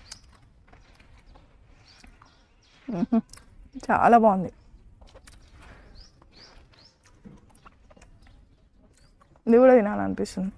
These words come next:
<laughs> సరే, ఇది ఒకటి తినేస్తా, మళ్ళీ గార్డెన్లో కలుద్దాం మంచి వీడియోస్తో.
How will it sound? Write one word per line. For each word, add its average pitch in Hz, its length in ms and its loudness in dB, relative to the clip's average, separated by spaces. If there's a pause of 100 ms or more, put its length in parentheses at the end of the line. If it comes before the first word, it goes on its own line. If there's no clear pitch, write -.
(180)
<laughs> 453 400 0 (1300)
సరే, 240 220 2
ఇది 233 100 2
ఒకటి 233 180 2
తినేస్తా, 208 380 0 (1700)
మళ్ళీ 214 180 -2
గార్డెన్లో 233 400 6
కలుద్దాం 233 320 2
మంచి 247 240 0
వీడియోస్తో. 233 400 4